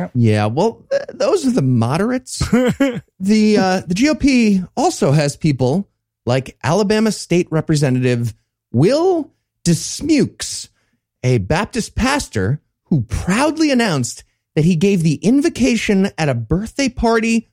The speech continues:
Speaker 2: for Nathan Bedford Forrest last week.
Speaker 3: Jesus.
Speaker 2: Mister Forrest just turned a hundred ninety-nine years old,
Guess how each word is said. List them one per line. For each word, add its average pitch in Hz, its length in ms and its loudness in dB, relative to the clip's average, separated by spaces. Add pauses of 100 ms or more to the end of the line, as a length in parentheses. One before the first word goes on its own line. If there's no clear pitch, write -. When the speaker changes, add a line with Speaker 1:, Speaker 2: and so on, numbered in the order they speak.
(200)
Speaker 2:
for 190 200 0
Nathan 247 840 0 (300)
Bedford 208 720 0
Forrest 170 680 -2
last 95 360 -2
week. 90 280 -6
Speaker 3:
Jesus. 87 800 -6 (240)
Speaker 2:
Mister 92 260 -4
Forrest 254 600 -2
just - 240 -2
turned 180 220 2
a - 20 0
hundred 143 320 0
ninety-nine 117 540 0
years 101 240 0
old, 113 300 0